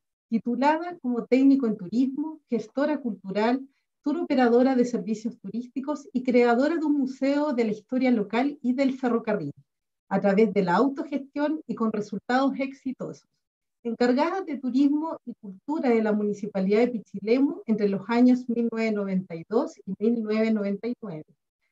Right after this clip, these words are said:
Destaca por su aporte en la investigación y difusión histórica,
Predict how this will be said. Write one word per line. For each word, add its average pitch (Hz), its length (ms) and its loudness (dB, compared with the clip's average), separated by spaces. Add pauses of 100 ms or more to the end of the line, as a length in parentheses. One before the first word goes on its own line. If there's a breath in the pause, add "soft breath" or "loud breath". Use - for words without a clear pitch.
(220)
Destaca 311 480 2
por 285 100 2
su - 160 0
aporte 247 400 0
en 262 80 0
la 247 160 -2
investigación 208 600 -2
y 285 80 4
difusión 214 540 -4
histórica, - 600 -14